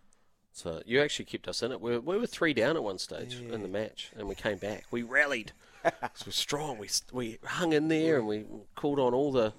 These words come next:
Speaker 1: experiences of past failures and found a way to just hang on the back of the speedboat, and then Izzy came good, and we got paid.
Speaker 2: Yeah, it was a tough start, tough start. I
Speaker 1: We
Speaker 2: think
Speaker 1: got
Speaker 2: I went,
Speaker 1: forty bucks,
Speaker 2: I think
Speaker 1: didn't
Speaker 2: I
Speaker 1: we?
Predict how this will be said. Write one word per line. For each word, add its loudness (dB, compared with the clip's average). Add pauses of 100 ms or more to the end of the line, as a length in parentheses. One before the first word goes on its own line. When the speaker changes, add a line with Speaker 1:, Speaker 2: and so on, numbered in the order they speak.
(720)
Speaker 1:
experiences 0
of -8
past 2
failures -2
and -8
found 2
a 2
way 4
to -2
just -4
hang 4
on 4
the -2
back 4
of -2
the -2
speedboat, 0
and -6
then 0
Izzy -2
came -4
good, 2 (800)
and -10
we -4
got -6
paid. -4
Speaker 2:
Yeah, -4
it -2
was 0
a -2
tough 2
start, -2
tough 2
start. -4
I -2
Speaker 1:
We -2
Speaker 2:
think -4
Speaker 1:
got -2
Speaker 2:
I 0
went, 2
Speaker 1:
forty -2
bucks, -6
Speaker 2:
I -20
think 0
Speaker 1:
didn't 2
Speaker 2:
I 6
Speaker 1:
we? 4